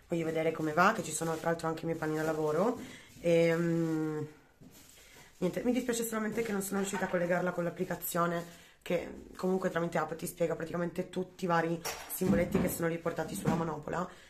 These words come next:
anche perché, ripeto, io ho sempre usato quella lavatrice lì che è vecchia, quindi quella la conosco, questa ovviamente non la conosco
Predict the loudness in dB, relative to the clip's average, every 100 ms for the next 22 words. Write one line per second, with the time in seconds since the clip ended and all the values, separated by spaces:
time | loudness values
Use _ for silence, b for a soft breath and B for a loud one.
0 | B 0 2 0 0 0 -2 B B _
1 | -2 0 0 -4 -8 0 2 2 0 -2
2 | -2 0 0 -2 -2 -2 -2 -2 -4 -2
3 | 0 -2 B B B B -8 -4 0 0
4 | 0 -2 0 0 4 4 4 2 -2 -4
5 | -10 -10 -4 -2 0 0 -2 0 0 0
6 | 0 -2 -2 0 0